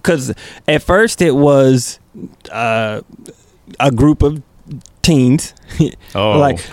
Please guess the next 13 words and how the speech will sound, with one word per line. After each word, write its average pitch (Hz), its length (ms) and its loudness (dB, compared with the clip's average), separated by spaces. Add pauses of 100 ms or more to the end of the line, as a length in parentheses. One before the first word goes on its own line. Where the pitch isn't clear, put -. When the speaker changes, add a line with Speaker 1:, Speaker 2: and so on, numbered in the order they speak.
Speaker 1:
so 175 200 2
I 156 100 2
think 254 160 2
they 311 100 4
were, 202 100 2
like, 165 220 0
a 135 80 2
group. 143 400 2 (180)
It 151 140 2
was 139 260 2
like, 131 200 0
oh, 175 440 2 (380)
um, 127 560 2